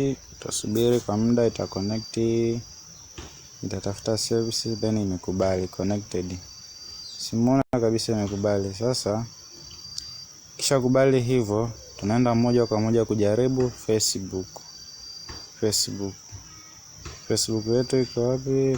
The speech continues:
Facebook Lite. Mimi nitajaribu kwenye Facebook Lite. Facebook Lite hii hapo. Nitakwenda kujaribu kabisa.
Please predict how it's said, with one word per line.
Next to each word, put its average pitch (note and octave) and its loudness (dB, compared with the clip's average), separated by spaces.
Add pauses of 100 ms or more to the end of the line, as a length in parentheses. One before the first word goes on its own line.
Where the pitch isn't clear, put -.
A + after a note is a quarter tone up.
Facebook G#2 -6
Lite. G#2+ 0 (840)
Mimi A#2+ 4
nitajaribu G#2+ 2
kwenye G2+ 2
Facebook - -2
Lite. G2+ 0 (680)
Facebook G#2 -6
Lite A#2+ 2
hii G2+ 0
hapo. G#2 0 (1040)
Nitakwenda A2 0
kujaribu G2+ 0
kabisa. G2 -4